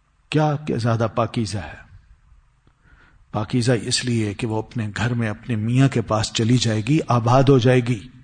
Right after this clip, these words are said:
ورنہ تمہارے گھر بیٹھی رہی تو سوچو، تمہاری اپنی life کیسی متاثر ہوگی، تم پر کیا کیا لوگ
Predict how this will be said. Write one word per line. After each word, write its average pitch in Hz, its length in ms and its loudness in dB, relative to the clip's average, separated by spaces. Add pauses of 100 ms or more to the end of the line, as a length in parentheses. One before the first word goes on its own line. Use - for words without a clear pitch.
(1700)
ورنہ 139 260 4
تمہارے 143 360 4
گھر 147 180 4
بیٹھی 143 340 4
رہی 156 300 6 (1200)
تو 156 80 2
سوچو، 175 340 4 (1600)
تمہاری 170 380 6
اپنی 190 280 6
life 160 340 6
کیسی 196 280 4
متاثر 165 500 2
ہوگی، 107 280 -4 (1700)
تم 190 120 8
پر 196 160 4
کیا 220 200 4
کیا 220 180 6
لوگ 185 200 6